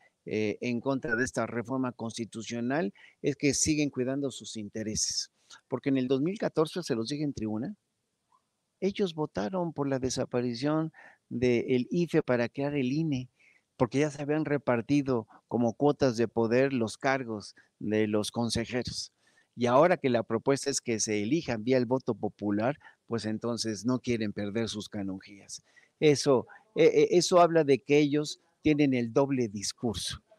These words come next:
y nosotros les decimos hipócritas, cínicos, y van a topar siempre con pared.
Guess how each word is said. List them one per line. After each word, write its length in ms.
y 540
nosotros 580
les 180
decimos 560
hipócritas, 880
cínicos, 560
y 140
van 260
a 180
topar 380
siempre 260
con 160
pared. 260